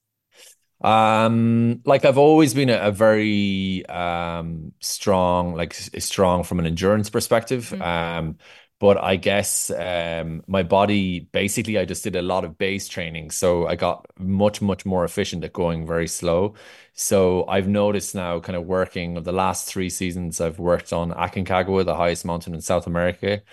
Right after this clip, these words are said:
Speaker 1: And you can just see an adaptation there that my body has just become much, much more efficient.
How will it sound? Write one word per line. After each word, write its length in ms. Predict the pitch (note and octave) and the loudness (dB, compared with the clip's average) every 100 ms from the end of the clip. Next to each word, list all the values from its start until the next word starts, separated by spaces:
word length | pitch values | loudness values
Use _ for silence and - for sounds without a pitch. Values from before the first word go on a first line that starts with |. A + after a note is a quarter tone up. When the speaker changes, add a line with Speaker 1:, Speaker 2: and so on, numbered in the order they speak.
| - - - | -20 -20 -6
Speaker 1:
And 160 | G2 F#2+ | -2 -2
you 60 | |
can 180 | - F#2+ | -2 -2
just 220 | G#2 G2 | 0 0
see 440 | - G#2+ G#2 F#2+ - | 0 2 4 2 -2
an 180 | F2 E2 | -4 -4
adaptation 680 | F2+ F2 - F#2 F2 E2+ | -2 -2 -2 -4 -2 -4
there 220 | E2 E2 D#2+ | -4 -4 -4
that 80 | |
my 140 | D#2 E2 | -6 -4
body 340 | E2+ F2 E2+ | -2 -2 -2
has 120 | E2 | -8
just 180 | E2 - | -10 -12
become 260 | E2 F#2 E2 | -8 -4 -2
much, 320 | E2+ E2+ - | -2 -4 -6
much 300 | E2+ E2+ - | -6 -6 -4
more 200 | F2 E2 | 0 0
efficient. 600 | D2 - G2 A2+ A#2 | -2 -4 -2 -2 -4